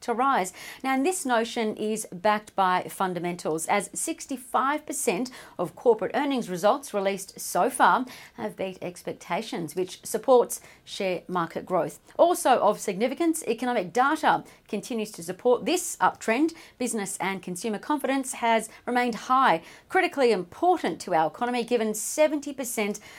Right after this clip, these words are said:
of national income is from the consumer. With that being said, the best performing stock this week in the A S X two hundred was a company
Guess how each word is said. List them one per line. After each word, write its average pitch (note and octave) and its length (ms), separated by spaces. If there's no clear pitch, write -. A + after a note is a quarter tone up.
of A3 140
national A#3 380
income A#3 480
is A#3+ 480
from G3 240
the F3 80
consumer. E3+ 640
With C#4 140
that E4+ 160
being B3+ 220
said, A#3+ 240
the A#3 80
best D4+ 240
performing A3 340
stock C4+ 500
this F3+ 220
week B3+ 220
in C4+ 120
the D#4+ 60
A A#3 120
S G#3 140
X F3+ 200
two F3+ 140
hundred A#3+ 360
was G#3+ 140
a A3 40
company A#3 440